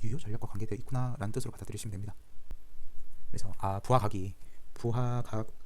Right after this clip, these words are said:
부하각이라고 하는 것은 무효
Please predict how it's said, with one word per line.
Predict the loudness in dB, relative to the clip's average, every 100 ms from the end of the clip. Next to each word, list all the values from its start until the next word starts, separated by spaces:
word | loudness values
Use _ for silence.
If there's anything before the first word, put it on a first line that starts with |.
| -4 -2 0
부하각이라고 | 2 2 0 -2 -6 -6 -2 0
하는 | 0
것은 | -2 -2 -4 -6 -6 -4 -4 -4 -2 2 2 2 2 2
무효 | 2 2 0 0 0